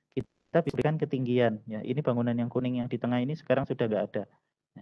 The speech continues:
sudah dihapus. Sudah ganti, eh, bangunan Erik namanya. Nah, eh, ini kampus kalian nih, nah, ini di sini, eh, arsitektur dan T W K.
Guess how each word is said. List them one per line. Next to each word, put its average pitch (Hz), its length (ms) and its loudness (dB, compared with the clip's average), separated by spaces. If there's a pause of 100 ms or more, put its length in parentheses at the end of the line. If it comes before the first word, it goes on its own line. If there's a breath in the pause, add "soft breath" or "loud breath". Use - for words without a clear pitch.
sudah 117 200 -4
dihapus. 107 480 -4 (720)
Sudah - 160 -2
ganti, 127 480 0
eh, 107 520 -6
bangunan 107 440 -2
Erik 117 240 -4 (560)
namanya. 98 320 -6 (480)
Nah, 113 160 -4 (480)
eh, 127 320 6
ini 156 320 2
kampus 156 320 0
kalian 151 600 4
nih, 139 80 -2
nah, 110 240 0
ini 110 200 -8
di 113 160 -8
sini, 117 180 -2 (580)
eh, 107 320 -4
arsitektur 117 480 -2
dan 110 160 2
T 107 40 4
W 101 80 4
K. 123 200 2